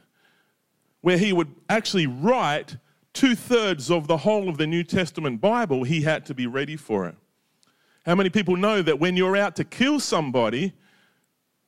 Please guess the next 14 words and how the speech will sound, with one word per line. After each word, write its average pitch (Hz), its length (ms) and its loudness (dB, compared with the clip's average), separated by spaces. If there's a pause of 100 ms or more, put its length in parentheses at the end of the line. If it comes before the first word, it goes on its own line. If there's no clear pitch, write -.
(1120)
there's 127 200 2
still - 160 -4
the 165 120 0
potential 156 540 -4
that 98 140 -6
you 104 80 -8
could 110 160 -8
turn 120 260 -2
out 107 160 -4
to - 60 -4
be 110 160 -2
their 98 140 0
best 87 260 -8
friend? 85 240 -18